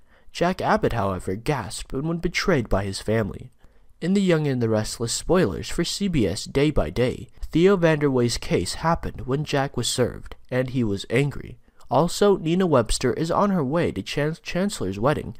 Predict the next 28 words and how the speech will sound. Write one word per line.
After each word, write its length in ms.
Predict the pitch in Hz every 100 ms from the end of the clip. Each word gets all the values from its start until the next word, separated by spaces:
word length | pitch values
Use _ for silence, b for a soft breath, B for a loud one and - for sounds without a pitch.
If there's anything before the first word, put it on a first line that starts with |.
| b
with 180 | 151 -
Abby 300 | 151 170 107
Newman. 400 | 104 135 - - - _ - - -
Remember 440 | 131 131 185 175 -
to 120 | -
watch 300 | 143 165 -
the 100 | 185
tense 340 | - - 160
scenes 380 | - - 165 80
from 220 | - 131
Monday 340 | 131 151 160 170
to 160 | -
Wednesday 520 | - 120 170 - - 50
when 200 | 151 170
Chelsea 460 | - 185 - 185
Newman 340 | 170 160 76 -
got 220 | 151 151 -
angry 340 | 202 170 104
with 220 | 87 120
Sharon 380 | - - 196 123
Newman 240 | 78 78 -
over 280 | 165 175 196
the 100 | 190
man 240 | 175 170
they 100 | 170
both 300 | 165 185 202
looked 300 | 123 190 208
after. 480 | 80 - - -